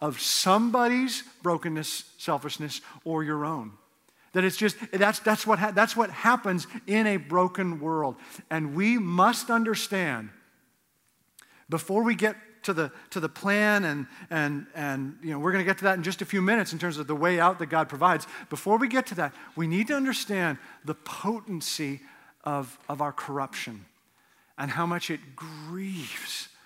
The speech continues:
the Father, breaks the Father's heart, that he says his heart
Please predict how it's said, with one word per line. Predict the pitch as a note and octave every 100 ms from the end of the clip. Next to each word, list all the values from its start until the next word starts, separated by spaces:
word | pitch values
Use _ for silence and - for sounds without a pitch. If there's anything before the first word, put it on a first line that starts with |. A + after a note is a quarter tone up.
| _ _ -
the |
Father, | B2+ C3 B2 A#2 F#2+ _ _ _ _ - D#3+
breaks | F3+ F3+ G#3+ F#3+ - - - - _ _ _ _ _ _ C#3
the |
Father's | C3+ D3 C#3+ C3+ -
heart, | D3 B2+ A#2+ - _ _ _ _ _ _ _ _ _ _ -
that | C#3+
he | D3
says | - D#3 C#3 - _ _ _ _ _ _ _ _ _ _ _ _ _ _ _ - - _
his | - D3
heart | - - - E3+ D3